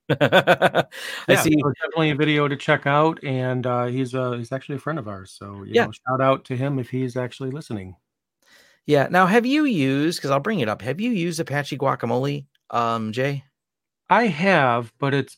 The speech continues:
Speaker 2: been a very, very long time.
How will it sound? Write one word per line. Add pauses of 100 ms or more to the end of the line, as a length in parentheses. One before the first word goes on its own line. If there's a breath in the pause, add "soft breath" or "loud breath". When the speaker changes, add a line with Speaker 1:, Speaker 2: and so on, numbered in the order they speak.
(140)
Speaker 2:
been
a
very,
very
long
time.